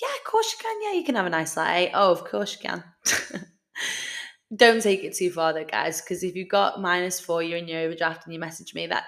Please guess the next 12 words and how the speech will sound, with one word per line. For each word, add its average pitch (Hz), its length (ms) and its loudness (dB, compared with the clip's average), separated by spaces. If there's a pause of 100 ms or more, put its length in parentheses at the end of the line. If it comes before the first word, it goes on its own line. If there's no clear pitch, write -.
that 240 180 0
ain't 277 140 -2
my 285 120 -2
problem. 311 420 -6 (180)
<laughs> - 640 -6
Essentially, 170 960 -6 (180)
just - 200 -6
don't 233 280 2
wait 208 500 0
for - 140 -8
another 170 240 -6
day. 160 420 -6